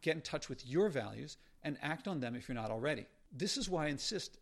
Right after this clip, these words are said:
when people say you're getting people to do things for the environment, I say, "That's the side effect. The main effect is I'm getting them to live by their environmental values." What does value mean? Value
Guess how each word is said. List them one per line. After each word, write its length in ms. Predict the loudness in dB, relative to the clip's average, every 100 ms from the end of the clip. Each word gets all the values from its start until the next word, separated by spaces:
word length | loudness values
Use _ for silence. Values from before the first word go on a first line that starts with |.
| -4
when 140 | -2
people 280 | -2 -2 -2
say 160 | 0 0
you're 160 | 0
getting 280 | 0 2 2
people 200 | -2 -2
to 80 | -2
do 140 | 0
things 200 | -2 -2
for 80 | -2
the 80 | -2
environment, 400 | 2 2 0 -4
I 40 |
say, 220 | -6 -6 -8 -14 -20 -20 -20 _ 0
"That's 320 | 2 2 0
the 100 | 0
side 360 | 4 4 4 2
effect. 400 | -2 -8 -10 -18 -6
The 80 | -2
main 280 | 2 2 2
effect 360 | 0 -2 -2
is 140 | -6 -6
I'm 200 | -6 -4
getting 280 | -2 0 0
them 100 | -2
to 140 | -4
live 460 | -6 -2 0 0 0
by 140 | 0
their 140 | 0 -2
environmental 720 | -2 0 0 0 -2 -4 -6
values." 520 | -4 -4 -4 -8 -14 -20 -20 -20 _ _
What 160 | 0 4
does 120 | 4
value 360 | 4 4 6 2
mean? 180 | 0 0
Value 540 | 0 2 2 0